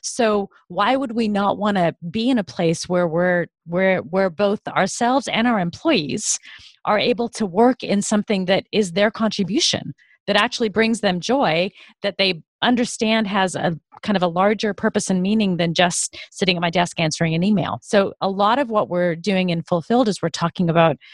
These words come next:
as a leader, what are the, what are the core things that you need to understand to be successful running a company? We said earlier that, you know, one of the things we ran into was, um,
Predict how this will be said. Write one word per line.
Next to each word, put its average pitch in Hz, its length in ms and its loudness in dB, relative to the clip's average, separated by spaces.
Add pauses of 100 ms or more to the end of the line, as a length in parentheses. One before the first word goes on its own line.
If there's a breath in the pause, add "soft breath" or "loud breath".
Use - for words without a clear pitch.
as 202 140 -2
a 196 60 2
leader, 190 540 0 (260 loud breath)
what 220 120 2
are 285 60 2
the, 220 160 0
what 160 200 -4
are 277 40 0
the 214 100 0
core - 420 -2
things 226 280 0
that 139 120 -4
you 180 220 -2
need 247 200 2
to - 60 -4
understand 170 920 0 (220 soft breath)
to 208 100 2
be 196 100 4
successful - 560 0
running 151 240 2
a 151 40 -2
company? 123 420 -4 (140)
We 196 100 -4
said 202 220 -2
earlier 180 500 0
that, 170 260 -2 (140)
you 180 120 -2
know, 165 100 4
one 175 160 2
of 180 40 -2
the 190 80 0
things 185 240 0
we 175 100 0
ran 165 200 0
into 226 340 0
was, 165 340 0
um, 156 500 0